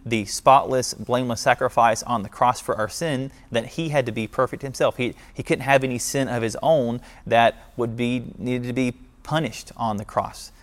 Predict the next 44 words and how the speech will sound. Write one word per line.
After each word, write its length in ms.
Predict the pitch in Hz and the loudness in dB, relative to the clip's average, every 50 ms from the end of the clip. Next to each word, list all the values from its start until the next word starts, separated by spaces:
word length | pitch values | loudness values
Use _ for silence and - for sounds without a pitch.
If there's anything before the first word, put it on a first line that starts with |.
| - - - | -16 -4 0
But 120 | 120 117 | 2 2
instead, 360 | 117 110 - - 151 147 135 | 2 2 2 4 4 4 4
he 80 | 135 123 | 2 0
was 140 | 117 110 117 | -2 -2 -4
the 80 | 110 | -4
perfect, 440 | - - - 135 131 - - - - | -4 0 0 0 0 0 -6 -10 -4
blameless 420 | - 120 117 117 113 107 - - - | -4 -4 -2 -2 -6 -6 -8 -10 -12
sacrifice 720 | - - - 117 113 - 117 104 - 101 101 101 113 - - _ - - _ - | -10 -4 -4 -4 -4 -4 -6 -4 -2 -2 -2 -2 -4 -10 -14 _ -20 -20 _ -10
for 280 | - - 143 139 87 | -2 2 4 4 4
us. 200 | 107 107 - - | 2 0 -2 -8
You 60 | - 110 | -8 -6
can 100 | - - | -6 -4
see 140 | - - | -4 -2
that 180 | 123 123 123 117 | 2 2 2 2
in 80 | 107 104 | 2 -2
Hebrews 420 | 104 - 135 131 127 131 123 - | -2 -4 -4 -2 -2 -4 -4 -6
two 320 | - - - 131 127 123 123 - - - | -6 -6 -4 -2 -2 -2 -6 -8 -14 -20
sixteen 400 | - - - 147 - - - 135 | -12 -6 -6 -6 -6 -4 -6 -4
and 80 | 123 113 | -4 -2
seventeen 500 | - 143 143 147 131 113 - 117 98 101 | 2 2 2 2 0 -4 -6 -8 -8 -8
to 80 | 101 104 | -8 -6
talk 180 | - 104 - | -6 -6 -4
about 260 | - 98 95 101 - - | -4 -4 -4 -4 -2 0
that. 200 | 104 117 - - - - - - - - | 0 0 0 -2 -8 -20 -20 -20 -12 -6
And 140 | - 127 127 | -2 0 0
then 140 | 127 120 113 | 0 -2 0
third, 420 | - - 196 196 165 151 151 175 - - - - - - - - - - | 4 4 6 6 6 4 2 -2 -8 -16 -20 -20 -20 -20 -20 -12 -2 4
also, 480 | - 170 240 240 - - 151 165 160 | 6 6 6 6 4 2 2 2 2
Jesus, 540 | - - 131 120 123 131 139 131 - - - - - | 0 -2 -4 -2 -2 -2 -4 -6 -8 -10 -12 -12 -10
Jesus's 400 | 131 131 127 135 135 135 131 123 | -6 -4 -4 -4 -4 -6 -8 -10
humanity 640 | - - - 131 120 120 120 123 123 123 123 123 - | -10 -8 -6 -4 -2 0 0 0 0 0 0 -2 -2
is 140 | 117 110 - | -4 -2 -2
necessary 600 | 123 120 - - 110 - - 117 117 117 135 185 - - - - - - - - - | -4 -4 -4 -6 -6 -2 0 2 2 0 -2 -4 -10 -18 -20 -20 -20 -20 -20 -14 -6
so 160 | - - 139 | -2 0 2
that 80 | 135 | 2
he 80 | 135 139 | 2 0
can 160 | - 147 135 | 0 0 2
be 160 | 135 143 143 | 2 0 2
our 240 | - 135 135 135 131 | 4 6 6 8 6
example 480 | 127 117 - 127 123 131 139 147 139 - | 4 2 0 -2 -2 -2 -2 -4 -6 -4
and 180 | - 127 127 | -4 -6 -6
pattern 400 | 123 - - 151 160 - 123 107 - 107 | -6 -2 0 0 0 0 -2 -6 -8 -8
in 100 | 104 104 | -8 -6
life. 380 | 101 98 95 - - - - | -6 -6 -6 -8 -12 -20 -20